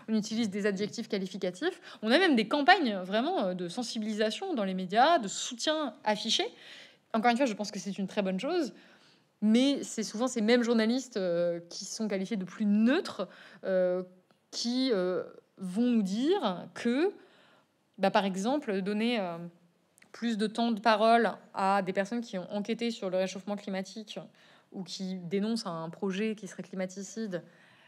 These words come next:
et, euh, ne pas donner autant de temps de parole au P D G de Total Energy, eh bien ça, ce serait pas neutre. Et en fait, moi, j'essaie juste de rappeler que quand même, tout, on, on est en permanence en train de prendre position. Et sur l'extrême droite, encore une fois, c'est extrêmement clair. Donc, je donne un exemple dans le livre qui est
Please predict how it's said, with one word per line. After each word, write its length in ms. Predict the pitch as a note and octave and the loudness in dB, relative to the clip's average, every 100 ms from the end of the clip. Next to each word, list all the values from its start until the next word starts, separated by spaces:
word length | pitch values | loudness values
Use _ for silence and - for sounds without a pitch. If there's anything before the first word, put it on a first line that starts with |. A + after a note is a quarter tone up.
| _ _ _ _ _ _ _ - | _ _ _ _ _ _ _ -2
et, 300 | G#3+ A3 G3+ | 2 4 4
euh, 400 | F3 E3+ E3+ E3+ | 4 2 0 -2
ne 140 | F3 | -2
pas 180 | F3 G#3+ | 2 2
donner 300 | G3+ G3 G#3 | 4 0 0
autant 240 | A#3 A3+ G#3+ | -4 -4 -4
de 60 | |
temps 140 | G#3 G3+ | -2 0
de 40 | |
parole 560 | G3+ G3+ G#3+ A3 F3+ - - _ | 2 4 6 6 4 -4 -14 _
au 100 | G3 | -8
P 120 | F3+ | -4
D 120 | F#3+ G3 | -2 -2
G 140 | G#3+ | -2
de 60 | F3+ | -4
Total 300 | F3 F#3+ F3+ | -2 0 0
Energy, 420 | E3+ E3 F3 D4 G#4+ _ _ _ _ | -2 -4 -4 -4 -6 _ _ _ _
eh 60 | - | -8
bien 100 | F3+ | -4
ça, 160 | F3+ C#4 | 0 0
ce 120 | A3+ | 0
serait 160 | B3 | -2
pas 160 | B3 B3 | 2 2
neutre. 340 | G3 F#3 - _ _ _ _ - - | 2 -4 -12 _ _ _ _ -20 -12
Et 80 | E3+ | -8
en 120 | E3 | -6
fait, 260 | E3 C4+ C#4 | 2 2 4
moi, 120 | G3+ | 0
j'essaie 260 | F3 E3+ F3+ | 0 -4 -8
juste 180 | B3 | -4
de 80 | A3 | -2
rappeler 380 | F3 E3 A3 D4 | 0 -2 -2 -4
que 100 | F#3 | -4
quand 160 | F3 F#3 | -4 -2
même, 240 | C4+ A3+ - - _ | 0 -2 -8 -20 _
tout, 220 | - D4 D4+ - - | -6 -4 -4 -8 -8
on, 140 | G3 G3 | -6 -6
on 120 | G#3 G#3 | -2 0
est 40 | |
en 80 | G#3 | 4
permanence 380 | A#3+ D4 C#4+ B3+ | 6 6 4 0
en 40 | |
train 120 | - | -4
de 60 | A#3+ | -4
prendre 220 | A#3+ A#3 | -2 -2
position. 440 | A3+ A3 A3 - F#3+ - - - | -2 -4 -6 -8 -12 -14 -10 -2
Et 100 | G#3 | -2
sur 220 | - F3+ | 0 -2
l'extrême 340 | E3+ E3+ F3 | -2 -4 -2
droite, 320 | G#3 D#4 D#4 - | 4 4 2 -8
encore 180 | E3+ E3 | -4 -4
une 80 | F#3 | -4
fois, 100 | A#3 | -6
c'est 140 | F3+ | -8
extrêmement 380 | F3 - F3+ F3 | -10 -6 -4 2
clair. 160 | C4+ | 4
Donc, 100 | C#4+ | 4
je 60 | F#3+ | 4
donne 160 | A#3 C4+ | 4 4
un 140 | G3+ | 2
exemple 280 | G3+ G#3 B3+ | 2 0 -2
dans 80 | F#3+ | -2
le 80 | |
livre 140 | F#3 A3 | -4 -6
qui 120 | - | -6
est 280 | D#3+ D#3 | -6 -8